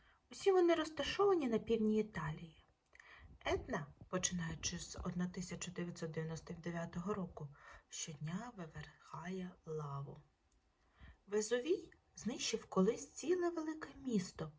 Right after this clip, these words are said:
Помпеї, засипавши його попелом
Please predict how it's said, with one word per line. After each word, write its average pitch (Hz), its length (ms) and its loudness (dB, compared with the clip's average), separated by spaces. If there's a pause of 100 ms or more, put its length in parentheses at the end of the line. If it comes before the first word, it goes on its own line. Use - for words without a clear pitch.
Помпеї, 165 760 -6 (520)
засипавши 180 760 -4
його 160 380 0
попелом 170 800 -2